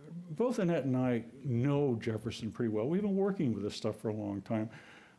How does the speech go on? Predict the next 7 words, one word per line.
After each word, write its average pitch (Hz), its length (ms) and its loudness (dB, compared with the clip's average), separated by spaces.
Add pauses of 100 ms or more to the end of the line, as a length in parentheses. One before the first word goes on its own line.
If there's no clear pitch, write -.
(120)
Uh, 135 180 2
we 143 180 2
went 160 260 0
back 151 240 2
into 175 580 2
the 170 120 0
papers, 160 580 -2